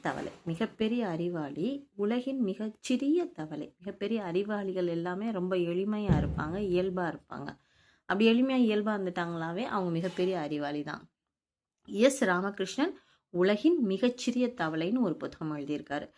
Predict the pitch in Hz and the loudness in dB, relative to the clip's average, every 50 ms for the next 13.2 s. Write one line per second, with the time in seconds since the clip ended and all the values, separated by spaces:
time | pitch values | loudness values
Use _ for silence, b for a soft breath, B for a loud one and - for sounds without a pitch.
0 | B B B B B - 180 190 180 202 190 233 220 220 202 185 175 165 175 165 | B B B B B 0 0 2 2 0 0 0 2 2 2 2 2 2 0 0
1 | 165 165 202 277 320 285 - - _ - 190 190 190 190 190 180 180 180 185 226 | 2 4 4 4 2 2 -2 -4 _ 0 0 2 2 2 2 2 2 4 2 2
2 | 294 - - - _ _ _ _ - 185 175 165 - 175 165 160 160 156 147 143 | 0 -2 -6 -14 _ _ _ _ -2 -2 -2 0 -2 -2 -2 0 -2 -2 -2 -2
3 | 147 139 - 151 143 147 151 - 170 170 180 180 175 240 240 - 190 185 196 196 | -4 -4 -4 -6 -6 -6 -6 -4 0 0 0 2 2 0 0 2 0 0 0 0
4 | 202 - - 180 185 208 226 247 233 220 202 185 180 175 170 180 170 185 196 190 | -2 -2 -2 0 0 2 2 2 2 2 2 2 0 0 -2 -2 -4 -6 -6 -4
5 | 185 175 165 156 156 180 175 165 160 160 160 165 165 160 160 - - 151 143 160 | -2 -2 -2 0 0 -2 -2 -2 -2 -2 -2 -2 -2 -4 -4 -8 -10 -8 -6 -6
6 | 156 139 143 151 156 156 160 - 165 156 156 190 190 185 165 151 147 151 - 170 | -6 -4 -4 -4 -4 -4 -4 -4 -6 -4 -4 -4 -4 -2 -2 -4 -4 -6 -6 -6
7 | 160 160 165 156 147 170 156 - 147 151 220 302 B B B B B B B B | -6 -4 -4 -4 -6 -6 -6 -4 -4 -4 -4 -6 B B B B B B B B
8 | 190 208 226 233 214 - 180 165 165 160 - b b b b b _ 202 196 202 | 2 4 6 6 4 4 0 0 0 -2 -4 b b b b b _ 2 2 4
9 | 214 233 240 233 226 214 190 180 175 175 185 196 226 240 226 - 180 165 170 196 | 4 4 4 4 4 2 2 0 0 0 0 0 0 -2 -2 -2 0 0 2 0
10 | 196 - 208 175 160 151 160 185 226 226 220 - 190 170 170 170 165 165 - 156 | 0 0 -2 0 0 2 2 2 2 2 2 0 0 0 2 0 -2 -4 -6 -8
11 | 160 156 - - 233 254 - - 160 156 180 214 208 208 185 170 160 156 - 151 | -8 -4 -2 0 0 0 0 -2 0 0 0 0 0 0 -2 -2 -2 -4 -6 -8
12 | - - 233 294 330 B B B B B _ - 202 185 190 214 220 214 202 190 | -2 2 4 4 4 B B B B B _ 0 2 2 4 4 4 4 2 2
13 | 185 185 190 220 | 2 2 2 2